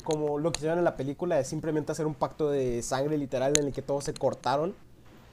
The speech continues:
simplemente con ese pacto yo creo que estaría bien, pero sí hay ciertas cosas. Y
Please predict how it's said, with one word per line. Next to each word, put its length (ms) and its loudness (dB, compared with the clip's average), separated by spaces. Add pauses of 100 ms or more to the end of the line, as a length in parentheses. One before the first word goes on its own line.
simplemente 500 0
con 140 2
ese 140 -2
pacto 300 -2
yo 120 4
creo 120 -4
que 80 -2
estaría 300 -2
bien, 360 -4
pero 520 0 (160)
sí 200 -10
hay 180 2
ciertas 320 -6
cosas. 360 -6 (500)
Y 360 6